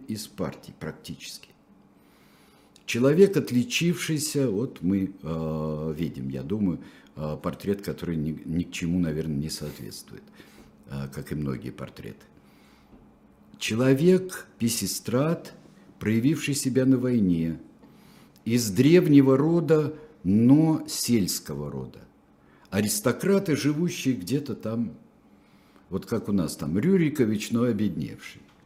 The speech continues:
очень сильно. Из какой-нибудь боковой ветки. Человек, который не замечен, э, вот в этих борениях аристократов друг с другом.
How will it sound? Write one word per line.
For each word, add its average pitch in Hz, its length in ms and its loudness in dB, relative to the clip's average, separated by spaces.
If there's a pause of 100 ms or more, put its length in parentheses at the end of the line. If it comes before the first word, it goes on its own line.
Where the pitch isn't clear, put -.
(220)
очень - 280 -12
сильно. - 300 -18 (1900)
Из 101 160 -4
какой-нибудь 104 500 4
боковой 82 400 -2
ветки. 64 480 -14 (540)
Человек, 156 640 2
который 156 400 2
не 131 220 10
замечен, 135 960 4
э, 101 40 -6
вот 101 500 0
в 131 60 0
этих 139 280 -2
борениях 113 640 2
аристократов 95 760 -6
друг 85 220 -10
с - 80 -18
другом. 52 220 -18